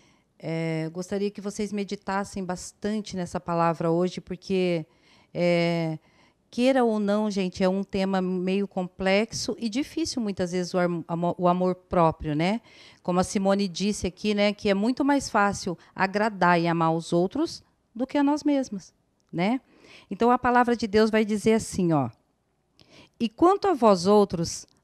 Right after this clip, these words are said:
até os cabelos todos da cabeça estão contados. Não temais, pois,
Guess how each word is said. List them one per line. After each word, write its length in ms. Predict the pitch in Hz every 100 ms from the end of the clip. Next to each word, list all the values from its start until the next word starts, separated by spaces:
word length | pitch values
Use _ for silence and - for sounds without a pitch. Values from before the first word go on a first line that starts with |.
| _ -
até 320 | 202 - 339
os 140 | -
cabelos 600 | - 311 233 226 208 - -
todos 340 | - 285 294 262
da 100 | 214
cabeça 720 | 185 170 220 220 - 170 160 _
estão 300 | 190 - 220
contados. 720 | 208 254 220 151 127 139 - - _ _ _ _ _
Não 280 | 233 285 359
temais, 540 | 370 330 254 226 214
pois, 560 | - 196 170 139 - -